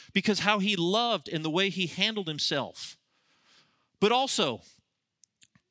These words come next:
what we can hold on to is what Joseph held on to, that God's promises, they're secure. And so for us, "My Father," Jesus says, "my Father who has given them to me because of faith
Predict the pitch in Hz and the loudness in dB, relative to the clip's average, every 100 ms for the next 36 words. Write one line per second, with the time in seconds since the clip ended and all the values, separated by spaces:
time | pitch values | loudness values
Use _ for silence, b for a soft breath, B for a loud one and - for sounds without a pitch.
0 | _ - 175 208 190 190 151 214 240 226 | _ -2 0 0 0 0 0 0 0 -2
1 | 208 202 165 156 175 - - 220 240 226 | -2 0 0 2 -2 -2 -2 0 0 0
2 | 175 170 160 151 135 127 143 120 151 - | 0 2 0 0 -4 -2 -2 -2 -4 2
3 | 208 226 - - - 190 190 - 131 98 | 2 2 -4 -8 -4 -2 0 -2 -2 -4
4 | - - 156 151 - - - - 156 151 | -6 -6 -2 -2 0 -4 -6 -8 -4 -4
5 | 123 104 _ _ _ _ b b b b | -4 -8 _ _ _ _ b b b b
6 | b b 170 240 208 214 202 240 151 - | b b 2 2 2 0 2 2 0 -2
7 | - - - _ B B B 175 190 180 | -4 -8 -20 _ B B B 2 2 2
8 | - 240 254 190 143 143 214 196 - 220 | 0 0 2 -2 -4 -2 0 2 2 0
9 | 156 196 165 - 254 277 196 208 151 147 | 2 0 2 0 0 0 0 0 0 0
10 | 233 254 226 220 214 202 151 151 - 226 | 2 2 0 -2 -2 -2 -2 -4 0 0
11 | 247 - 202 175 | 0 2 0 0